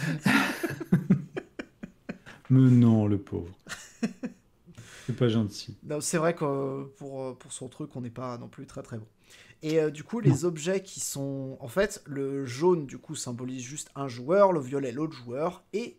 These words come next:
Speaker 2: le rouge symbolise, en fait, les objets qui sont, euh, euh,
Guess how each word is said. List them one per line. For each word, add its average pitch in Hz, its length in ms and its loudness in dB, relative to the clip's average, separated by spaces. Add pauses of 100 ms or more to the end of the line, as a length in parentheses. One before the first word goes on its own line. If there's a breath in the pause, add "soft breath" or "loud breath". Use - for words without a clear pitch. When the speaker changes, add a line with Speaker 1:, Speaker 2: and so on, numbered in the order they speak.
Speaker 2:
le 135 200 -10
rouge 165 540 -10 (180)
symbolise, 143 600 -6
en 120 100 -10
fait, 160 300 -12
les 123 680 -14
objets 151 340 -4
qui 123 160 -18
sont, 156 380 -12
euh, - 1080 -18
euh, 120 120 -10